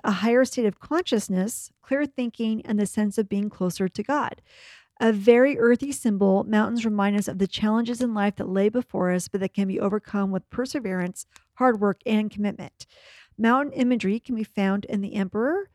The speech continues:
the Lovers, Strength, Judgment, the Fool, the Page of Pentacles, the Queen of Pentacles, the Eight of Swords, Ten of Swords, Eight of Cups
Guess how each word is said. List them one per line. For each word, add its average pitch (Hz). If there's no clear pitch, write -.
the 208
Lovers, 196
Strength, 208
Judgment, 190
the 202
Fool, 214
the 190
Page 190
of 175
Pentacles, 320
the 190
Queen 196
of 196
Pentacles, 180
the 311
Eight 339
of 330
Swords, 208
Ten 262
of 247
Swords, 208
Eight 262
of 269
Cups -